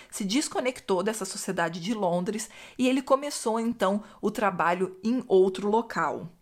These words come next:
Nesse outro local, primeiro ele trabalhou como ministro mesmo, ou seja, né, como se fosse um pastor numa igreja, ou naquela época, né, naquele contexto eles chamavam de capela. Ele trabalhou nessa capela Ebenezer e conheceu ali, então, uma moça,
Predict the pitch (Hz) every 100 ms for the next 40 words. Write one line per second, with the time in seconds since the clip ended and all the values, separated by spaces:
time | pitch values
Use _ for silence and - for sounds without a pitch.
0 | _ 214 277 381 - 247 214 180 165 165
1 | 208 196 180 254 254 214 226 262 240 226
2 | 220 - 226 202 214 226 254 240 247 320
3 | 285 277 - 330 285 220 175 160 156 170
4 | - 170 165 165 185 190 202 - 240 -
5 | 269 - - 196 190 - - - - -
6 | 196 214 214 220 226 226 226 220 185 180
7 | 208 185 170 170 170 165 175 175 - 170
8 | 170 165 156 170 165 - - 185 175 -
9 | 175 196 175 175 175 175 233 - - 175
10 | 190 208 - - - 196 208 208 208 220
11 | 214 208 208 - 208 214 214 214 208 233
12 | 196 165 165 170 170 - - - 240 220
13 | 269 294 311 - 208 214 202 190 202 180
14 | 175 196 240 180 202 - 254